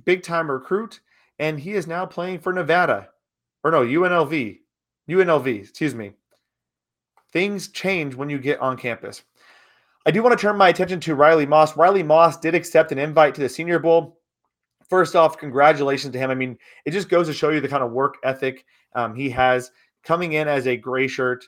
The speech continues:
uh, eventually getting a scholarship, a two-star recruit out of Ankeny, starting as a freshman.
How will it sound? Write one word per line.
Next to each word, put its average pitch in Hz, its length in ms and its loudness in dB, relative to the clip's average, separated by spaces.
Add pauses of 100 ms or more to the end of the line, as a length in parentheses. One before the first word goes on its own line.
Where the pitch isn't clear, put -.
(320)
uh, 117 220 -2
eventually 151 400 -4
getting 135 280 -4
a 120 60 -6
scholarship, 127 420 -2
a 117 60 -10
two-star 151 440 -2
recruit 120 500 -4 (320)
out 143 120 4
of 139 60 0
Ankeny, 120 520 -8 (180)
starting 151 400 0
as 135 120 -2
a 131 80 -4
freshman. 117 520 -8